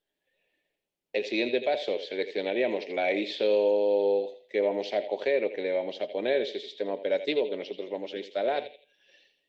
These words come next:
y dónde lo vamos a poner. Y por último, lo último que sería, sería configurar la red. Yo recomiendo un adaptador puente, luego veremos las opciones y por qué es esta recomendación,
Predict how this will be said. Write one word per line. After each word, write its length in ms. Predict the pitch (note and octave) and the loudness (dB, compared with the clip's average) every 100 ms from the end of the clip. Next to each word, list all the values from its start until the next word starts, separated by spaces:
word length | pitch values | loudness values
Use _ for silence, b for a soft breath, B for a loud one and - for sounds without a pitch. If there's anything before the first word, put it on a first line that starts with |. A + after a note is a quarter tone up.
| _ - | _ -10
y 280 | F#2 F2+ | -6 -4
dónde 200 | F2+ F#2+ | -4 0
lo 80 | G2 | 0
vamos 220 | G#2 G#2+ | 0 -2
a 60 | A2+ | -6
poner. 360 | A#2+ C3 C3+ C3+ | -2 -2 -2 -4
Y 100 | D3+ | -4
por 200 | D3+ C#3 | 2 4
último, 400 | C#3 C#3 B2+ B2+ | 2 0 -2 0
lo 80 | C3 | 0
último 300 | A2+ A#2 A#2 | 0 -4 -4
que 60 | A#2+ | -6
sería, 400 | - A#2+ B2 B2+ | -4 -2 0 -2
sería 420 | B2+ G#2+ A#2+ A#2+ | -4 2 2 2
configurar 640 | A#2+ G#2+ G#2+ F#2 G2+ F#2+ | -2 -4 -4 0 2 2
la 160 | F2 E2 | 0 -2
red. 220 | D#2+ D#2 - G2+ | -4 -10 -14 -12
Yo 320 | G2+ G#2+ G#2 | 0 4 4
recomiendo 460 | A2 A2 A2+ A2+ | 2 -2 -2 -2
un 80 | A2 | -2
adaptador 420 | G#2+ G#2+ G#2 G#2 | -2 -2 -2 0
puente, 320 | C3 B2+ B2+ B2+ | 0 0 2 2
luego 340 | A2 G2 G2 | 2 0 0
veremos 380 | G2 A2 G#2 G2 | 2 0 0 -2
las 180 | F2+ G2 | -4 -6
opciones 480 | - B2 A#2+ G2 | -2 -2 -2 -4
y 60 | - | -12
por 160 | - - | -14 -12
qué 80 | |
es 60 | F#2+ | -12
esta 360 | G2 G#2 G2 G2 | -8 -2 -2 -2
recomendación, 800 | G2 G2+ G2+ G#2 G#2 B2+ B2 | -4 -4 -2 -2 0 0 -2